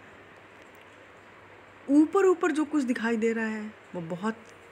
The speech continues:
साल पहले मनुष्य द्वारा निर्मित गलत नीतियों की देन है। हमारे सामाजिक नियम कानून पुराने आदर्शों से टकरा रहे हैं, जिसके कारण आजकल हलचल मची हुई है। कई बार निरीह व्यक्तियों को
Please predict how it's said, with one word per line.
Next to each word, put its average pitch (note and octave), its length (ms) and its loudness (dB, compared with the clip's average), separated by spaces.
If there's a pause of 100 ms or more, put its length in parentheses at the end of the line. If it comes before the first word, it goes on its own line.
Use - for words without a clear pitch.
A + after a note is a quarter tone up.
(100)
साल F#3 280 -2
पहले F#3+ 340 2
मनुष्य G3+ 440 0
द्वारा E3+ 220 -2
निर्मित E3+ 400 -2 (120)
गलत G3 320 -4
नीतियों D#3+ 360 -8
की C#4 160 -6
देन D3 300 -8
है। C#3 220 -14 (440)
हमारे F3+ 280 0
सामाजिक G#3 640 -4
नियम E3+ 260 -4
कानून E3+ 380 -8
पुराने G#3+ 440 -2
आदर्शों D#3+ 600 -8
से D4 160 -10
टकरा D3 440 -8
रहे D#3+ 160 -8
हैं, E3+ 160 -12 (320)
जिसके A#3 340 -2
कारण A#3+ 400 -6 (280)
आजकल F#3 400 -6 (200)
हलचल D3 300 -6
मची G#3 260 -6
हुई G3+ 200 -6
है। - 120 -10 (140)
कई B3+ 180 2
बार A3+ 260 -2
निरीह F#3+ 420 2
व्यक्तियों E3 340 -6
को - 160 -10